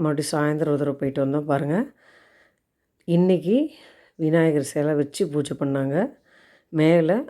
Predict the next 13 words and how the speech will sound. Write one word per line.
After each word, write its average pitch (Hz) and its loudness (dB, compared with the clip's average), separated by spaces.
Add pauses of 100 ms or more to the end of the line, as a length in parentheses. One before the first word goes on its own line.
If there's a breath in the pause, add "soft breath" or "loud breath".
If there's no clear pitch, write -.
அந்த 147 -2
கௌரி 147 2
அம்மன் 139 -4
இருக்காங்க. 139 -4 (600 soft breath)
நேத்து 156 4
செஞ்ச 147 0 (540 soft breath)
அந்த 151 -2 (140)
பூஜைக்குரிய 143 0
அம்மன் 139 0
அவங்க. 135 0 (840 soft breath)
இன்னைக்கு 160 2 (140)
தனியா 151 2 (460 loud breath)
பூஜை 147 -4